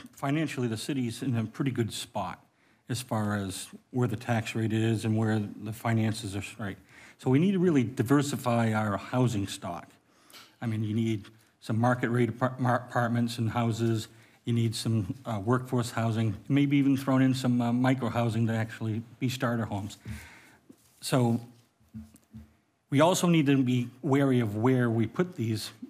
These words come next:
projects, and I think you try to put major developments near where the, uh, city infrastructure already is, water and sewer, so we don't have impact on the city services in a negative way. So that's the balance you really do need to take.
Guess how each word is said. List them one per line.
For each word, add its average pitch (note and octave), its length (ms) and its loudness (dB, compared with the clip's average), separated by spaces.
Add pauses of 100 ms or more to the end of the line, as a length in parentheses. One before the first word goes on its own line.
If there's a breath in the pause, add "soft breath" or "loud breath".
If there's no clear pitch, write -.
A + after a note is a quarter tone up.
(340)
projects, A2 400 -2
and A#2 100 0
I A2 60 0
think B2 340 0 (1040 soft breath)
you C3+ 100 -2
try D3+ 300 2
to C#3 60 2
put C3+ 200 0
major B2+ 340 4
developments A#2 600 0
near A2+ 260 2
where G#2+ 240 2
the, G#2 240 -2
uh, G2+ 80 -4
city A#2+ 260 -4
infrastructure A#2+ 580 -4
already A2+ 380 -2
is, A#2 240 -4
water G#2 280 -4
and G2+ 140 -4
sewer, A2 360 -2
so - 140 -8
we G#2 120 -6
don't A2 200 -4
have G#2+ 340 -4 (500 soft breath)
impact B2 540 0
on G#2+ 320 -2 (1000 soft breath)
the - 80 -6
city A2 240 -2
services G#2+ 560 -2
in G#2+ 80 -4
a A2 60 -2
negative G#2+ 400 0
way. G2 280 -10 (800 soft breath)
So - 200 -12 (420)
that's D3 220 0
the B2+ 100 -8
balance B2+ 440 2
you B2 80 0
really A2+ 220 0
do A2 140 -2
need G#2 220 -4
to - 60 -14
take. A#2 280 -14